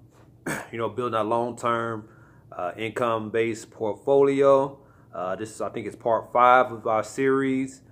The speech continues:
Um, beginning of two thousand twenty-one. Hope you guys have gotten started,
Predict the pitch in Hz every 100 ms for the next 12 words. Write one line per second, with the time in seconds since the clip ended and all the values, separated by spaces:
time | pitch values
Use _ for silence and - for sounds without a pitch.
0 | _ _ _ _ - 92 92 90 90 87
1 | 92 - _ _ _ - _ _ _ -
2 | _ _ - - 120 120 117 117 131 120
3 | 113 - 127 123 131 127 123 120 117 120
4 | 120 113 110 110 113 101 - 135 139 131
5 | -